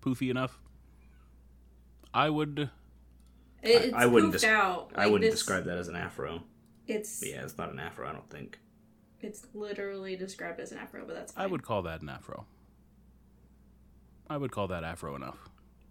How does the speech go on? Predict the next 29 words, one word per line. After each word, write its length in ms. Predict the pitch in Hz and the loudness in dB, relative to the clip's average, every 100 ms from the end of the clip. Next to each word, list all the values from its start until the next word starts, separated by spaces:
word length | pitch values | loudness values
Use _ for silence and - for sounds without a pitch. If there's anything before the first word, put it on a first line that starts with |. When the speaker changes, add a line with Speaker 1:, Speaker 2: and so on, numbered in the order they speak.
| - | -10
Speaker 1:
That 100 | 147 | -6
is 80 | 123 | -4
short 220 | 117 90 | -4 -4
enough. 260 | 80 80 - - - - - - - - - - - - | -6 -8 -14 -20 -20 -20 -20 -20 -20 -20 -20 -20 -20 -6
Speaker 2:
Well, 180 | 226 247 | 4 6
whatever 400 | 247 262 269 247 | 8 4 4 2
that 340 | 208 208 208 | 4 2 2
is, 440 | 214 233 226 - - - | 0 0 -2 -10 -14 -6
I 380 | 190 185 185 185 | -2 0 -2 -4
think 200 | 170 160 | -10 -14
it's 120 | - | -14
beautiful. 400 | 156 - - 107 | -12 -10 -4 0
Speaker 3:
Well, 180 | 104 - | 0 2
me 240 | 113 139 | 4 6
and 80 | 147 | 6
my 160 | 131 117 | 6 6
Speaker 2:
So 60 | |
Speaker 3:
tremendous 460 | - 107 107 120 117 | 4 4 4 4 0
knowledge 380 | 101 104 110 98 | 0 2 2 0
of 100 | 85 | -4
hair 360 | 101 92 101 - | 0 2 4 2
and 260 | 71 90 | -2 -6
hair-like 420 | 90 92 92 92 | -2 -2 0 -2
accessories 840 | 82 - 85 - 92 101 110 - - - - - - - - - - - - - - - - - - - - | -4 -6 -6 -4 -4 -2 -4 -6 -10 -14 -20 -20 -20 -20 -20 -20 -20 -20 -20 -20 -20 -20 -20 -20 -20 -20 -16
shouldn't 360 | - 87 - | -8 -6 -6
be 100 | - | -10
called 240 | - 78 65 | -10 -8 -8
an 60 | |
afro. 460 | 64 87 - 55 - | -8 -10 -10 -12 -14